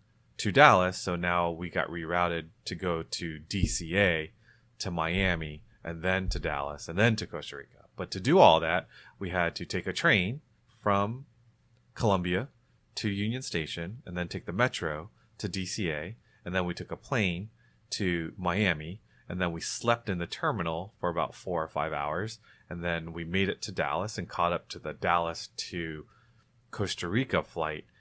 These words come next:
And then once we got to Costa Rica, we took, like, an hour and a half bus ride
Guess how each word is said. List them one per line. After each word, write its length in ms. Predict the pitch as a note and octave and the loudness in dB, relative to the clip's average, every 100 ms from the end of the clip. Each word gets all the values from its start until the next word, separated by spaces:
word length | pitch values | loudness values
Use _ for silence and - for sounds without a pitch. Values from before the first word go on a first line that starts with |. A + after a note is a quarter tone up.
| _ | _
And 120 | E2+ | -6
then 140 | E2+ E2+ | -4 -4
once 200 | E2 - | -4 -6
we 60 | |
got 180 | E2+ E2 | -4 -4
to 60 | - | -4
Costa 300 | - E2+ - | -8 -8 -4
Rica, 380 | G2+ G#2+ E2+ D#2+ | -2 0 -2 -4
we 100 | D#2 | -6
took, 180 | F#2 E2 | -8 -6
like, 140 | D#2 | -6
an 140 | D#2 - | -6 -2
hour 220 | F2+ E2+ | 2 2
and 80 | E2+ | 0
a 60 | |
half 340 | D#2 E2+ D#2 - F2 | -4 -4 -4 -8 -2
bus 300 | - A#2 - | 4 4 4
ride 380 | F2+ D#2+ D2+ D#2+ | 2 2 0 -4